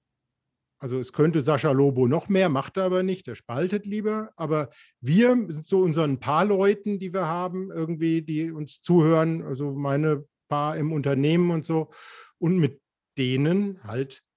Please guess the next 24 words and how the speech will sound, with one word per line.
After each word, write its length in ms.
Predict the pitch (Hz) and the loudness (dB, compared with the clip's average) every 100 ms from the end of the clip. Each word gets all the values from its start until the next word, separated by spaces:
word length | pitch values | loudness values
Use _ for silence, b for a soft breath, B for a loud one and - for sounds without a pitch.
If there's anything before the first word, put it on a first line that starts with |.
| _ | _
persönlich, 760 | - 117 95 131 151 185 208 175 | -4 -4 0 2 4 2 0 -2
und 80 | 127 | -4
wenn 120 | 127 | -2
du 60 | 117 | -2
sagst 360 | 110 104 - | -4 -8 -12
Herzblut, 720 | 101 127 - - 170 202 214 - | -6 -6 -6 -4 0 0 -2 -6
dann 260 | 127 131 - _ _ _ | -4 -2 -6 _ _ _
menschlich 680 | 139 180 247 - 196 180 - | 2 4 4 0 -6 -6 -4
umgehen, 500 | 220 233 120 104 101 | -6 -4 -4 -6 -8
ja, 220 | 117 151 _ | -10 -12 _
menschlich, 680 | 147 220 233 - - - _ - | -2 -2 -4 -8 -12 -14 _ -12
me-, 100 | - | -6
me-, 180 | 170 175 | -6 -4
men-, 280 | 180 202 214 | -2 -2 -2
menschlich 540 | 160 190 233 - 135 - | 0 2 2 -2 -10 -8
sein, 320 | 123 120 117 | -8 -6 -6
also 200 | 131 131 | -2 2
nicht, 320 | 165 - - B B B | 2 0 -8 B B B
nicht 260 | 175 220 233 | 2 4 2
effizienzgetrieben 1400 | 190 190 - 156 151 151 - 147 - 156 143 131 123 - _ _ _ _ _ - | 2 0 0 2 2 0 -6 -8 -6 -4 -2 0 -2 -4 _ _ _ _ _ -2
nur 280 | 139 127 | 0 0
sein, 480 | 110 117 113 110 104 | 0 -4 -4 -6 -8
sondern, 580 | 131 135 139 139 135 139 | -4 -2 -2 -2 -4 -6
sondern 580 | 127 127 135 135 139 | -2 0 0 -2 -4